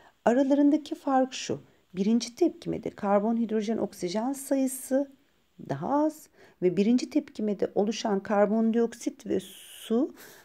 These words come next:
bakın katsayılarına da bakarsanız diğerine göre daha az. O zaman birinci tepkimede kırılan bağ sayısı ve oluşan bağ sayısının daha az olduğunu düşünüyoruz ve buna bağlı olarak birinci tepkimenin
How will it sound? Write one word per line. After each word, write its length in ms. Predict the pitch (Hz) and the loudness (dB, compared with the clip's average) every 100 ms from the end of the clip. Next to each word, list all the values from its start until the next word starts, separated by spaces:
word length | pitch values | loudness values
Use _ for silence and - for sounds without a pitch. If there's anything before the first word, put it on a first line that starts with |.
| - | -6
bakın 240 | 196 208 196 | -4 -2 -2
katsayılarına 800 | 202 196 - 196 190 190 180 | 0 -2 0 2 4 4 4
da 100 | 170 | 2
bakarsanız 720 | 180 180 220 185 - 208 320 - - - _ - | 0 -2 -4 -2 -2 -2 0 -4 -12 -20 _ -2
diğerine 380 | 220 254 226 175 | 4 4 4 2
göre 220 | 165 226 262 | 0 -2 0
daha 240 | 254 - - | 0 0 -4
az. 240 | 147 - - - - | -6 -8 -20 -8 0
O 80 | 262 | 4
zaman 320 | 339 240 190 | 4 4 2
birinci 320 | 226 277 - | 4 4 2
tepkimede 580 | 302 - 220 196 156 147 | -6 -6 -4 -2 -2 -4
kırılan 540 | - 196 208 240 240 | -2 0 2 2 4
bağ 180 | 240 311 | 2 2
sayısı 520 | - 247 220 - 175 | 0 -4 -4 -6 -4
ve 100 | 160 - _ _ - | -4 -8 _ _ -2
oluşan 560 | 175 185 240 233 214 | -2 0 0 2 2
bağ 200 | 180 247 | 2 0
sayısının 760 | 302 - 202 170 - - 285 359 - - - - | -2 0 0 0 -4 -4 -4 -4 -12 -20 -14 -6
daha 280 | 196 302 349 | 0 2 4
az 180 | 196 156 | 4 4
olduğunu 520 | 147 147 147 156 - | -2 -2 -4 -4 -6
düşünüyoruz 600 | - - 220 247 277 311 - - - | -10 -4 0 2 0 -2 -8 -20 -4
ve 160 | 208 180 | -2 4
buna 220 | 254 285 | 4 6
bağlı 300 | 240 196 208 | 4 2 0
olarak 400 | 208 180 202 - | 0 0 -2 -2
birinci 300 | 214 240 - | 0 -2 -2
tepkimenin 760 | - - - 170 156 151 208 | -4 -4 -4 -2 0 0 0